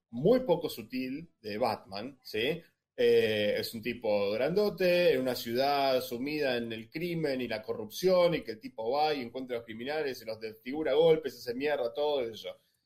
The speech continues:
Y un día, por accidente, termina en una tierra paralela. Pero, ¿qué pasa? En esta tierra paralela las cosas son bastante más distintas, y la gente es como que no está muy sorprendida de verlo, pero notan que hay algo diferente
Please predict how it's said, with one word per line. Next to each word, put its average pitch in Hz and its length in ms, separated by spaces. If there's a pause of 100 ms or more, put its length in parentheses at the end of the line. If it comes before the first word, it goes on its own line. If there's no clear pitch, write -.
(340)
Y 240 80
un 320 120
día, 285 260
por 185 140
accidente, 190 720
termina 180 380
en 185 80
una 165 160
tierra 165 280
paralela. 113 540 (640)
Pero, 165 380
¿qué 233 120
pasa? 147 360
En 202 80
esta 226 180
tierra 220 240
paralela 196 280
las 175 160
cosas 185 240
son 170 120
bastante 170 380
más 151 120
distintas, 156 680
y 143 260
la 139 120
gente 208 280
es - 60
como 160 200
que 156 100
no 180 80
está 233 220
muy 185 160
sorprendida 160 560
de 165 120
verlo, 170 560 (380)
pero 160 160
notan 190 260
que 170 100
hay 170 80
algo 180 180
diferente 135 880